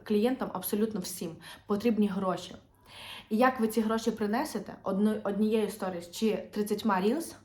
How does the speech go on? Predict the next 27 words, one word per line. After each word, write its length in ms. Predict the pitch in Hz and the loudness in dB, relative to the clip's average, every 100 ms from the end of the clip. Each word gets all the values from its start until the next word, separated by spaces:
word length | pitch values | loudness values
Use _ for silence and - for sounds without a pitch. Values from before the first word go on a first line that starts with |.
| _ | _
йому 200 | 190 214 | -2 -2
це 140 | 214 202 | 0 -4
не 120 | 196 | -4
цікаво, 380 | - 160 156 - | -10 -12 -12 -10
йому 220 | 185 208 | -4 -4
потрібен, 540 | 254 220 - 214 196 190 - | -2 -4 -2 -4 -4 -8 -10
потрібен 360 | 180 214 196 | -6 -4 -4
результат. 440 | 180 175 170 - - - - - - - - - - | -6 -8 -12 -14 -16 -20 -20 -20 -18 -18 -18 -20 -8
А 120 | 190 | -6
щоб 180 | 185 196 | -2 0
був 160 | 226 208 | 0 0
результат, 460 | 202 190 247 302 | -2 2 2 2
вам 140 | 185 180 | -2 -4
потрібно 360 | - 226 190 | -4 0 0
розуміти 500 | 180 180 180 254 285 | -2 -2 -2 -2 -4
систему 680 | 277 - - 202 247 277 285 - _ _ _ _ _ - | -8 -12 -8 -4 -2 -4 -6 -16 _ _ _ _ _ -6
продаж. 760 | 196 277 294 - 175 160 175 - - _ _ - - - - | -2 0 -2 -10 -10 -10 -10 -16 -20 _ _ -20 -18 -18 -6
Тому 500 | 220 226 269 247 - - - - - _ - | 4 6 8 4 0 -12 -20 -20 -20 _ -6
анкета 400 | 180 196 226 247 | -4 2 2 2
перед 200 | 214 202 | 0 4
записом 420 | 214 208 - 170 | 2 2 -6 -8
буде, 480 | 170 214 185 170 165 - - - - - | 0 2 2 -2 -4 -10 -20 -20 -20 -12
е, 60 | 190 180 175 175 175 170 175 180 190 - _ | -8 -6 -6 -8 -10 -12 -14 -16 -18 -20 _
в 140 | 185 214 | 0 2
описі 320 | 208 190 202 | 2 -2 -8
під 180 | 196 - | -10 -6
цим, 180 | 190 | -6